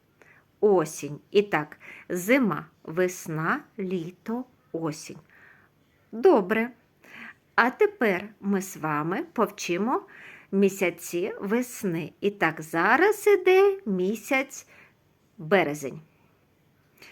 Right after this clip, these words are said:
Після березня квітень, а після квітня травень.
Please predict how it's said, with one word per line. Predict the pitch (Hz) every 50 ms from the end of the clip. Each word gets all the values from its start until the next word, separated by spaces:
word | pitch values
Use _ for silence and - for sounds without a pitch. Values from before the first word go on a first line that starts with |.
| - - _
Після | - 180 180 - 175 160
березня | 160 147 175 170 165 180 - 294 311 302 359 370 381 415 453 427 - _ _
квітень, | - - 196 175 196 175 175 - - 156 151 165 185 208 _ _ _
а | - 175 196
після | 190 - 185 - - - 165
квітня | 160 165 - 151 175 226 294 294 - 381 381 403 415 415 - _ _
травень. | - 214 190 170 156 185 180 - 143 139 139 -